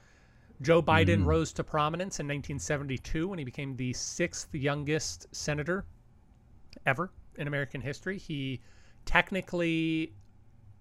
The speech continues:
Speaker 1: he didn't take office before he was constitutionally eligible to take office,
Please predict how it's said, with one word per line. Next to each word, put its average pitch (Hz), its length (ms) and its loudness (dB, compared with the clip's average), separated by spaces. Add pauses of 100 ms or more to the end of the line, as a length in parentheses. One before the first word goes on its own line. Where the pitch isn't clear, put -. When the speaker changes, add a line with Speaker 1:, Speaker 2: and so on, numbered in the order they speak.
(600)
Speaker 1:
he - 160 -2
didn't 208 240 0
take 175 320 2
office 160 400 2
before 170 300 -2
he 170 40 0
was 170 140 -2
constitutionally 165 840 -4
eligible 165 420 -2
to - 140 -10
take 165 240 0
office, 165 360 -4